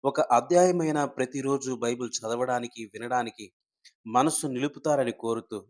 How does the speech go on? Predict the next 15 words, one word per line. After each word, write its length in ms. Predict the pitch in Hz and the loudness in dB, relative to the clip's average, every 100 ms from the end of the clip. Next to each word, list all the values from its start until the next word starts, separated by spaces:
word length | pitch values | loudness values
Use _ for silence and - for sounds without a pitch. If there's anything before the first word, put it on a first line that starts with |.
| _ _ _ _ - | _ _ _ _ 0
ప్రతిరోజు 680 | 147 175 165 160 170 175 | 2 4 6 6 6 4
దేవునితో 520 | 151 147 160 165 156 131 | 2 2 2 0 0 0
సహవాసం 640 | - 123 143 151 160 143 | 2 4 6 4 2 -2
అనే 160 | 120 120 | 0 -2
పేరుతో 580 | - 113 120 - 98 _ _ _ _ _ 131 | 0 -2 -2 -6 -10 _ _ _ _ _ 2
YouTube-లో 480 | 180 175 151 143 135 | 4 4 2 0 4
బైబిల్ 400 | 120 127 135 - 117 | 4 4 0 0 0
అధ్యాయాన్ని 580 | 113 127 135 131 120 113 | 0 2 4 4 0 -4
మీ 140 | 110 | -6
ముందుకు 280 | 110 110 107 | -8 -8 -10
తీసుకుని 400 | 101 95 107 98 | -12 -12 -12 -12
వస్తున్నాం. 440 | 95 - 95 92 _ _ - | -12 -12 -16 -16 _ _ 6
ఈ 120 | 131 | 6
బైబిల్ 580 | 127 139 175 170 165 170 | 10 10 10 10 8 8
అధ్యయనం 720 | 123 110 131 135 139 120 98 | 4 6 6 6 6 0 -6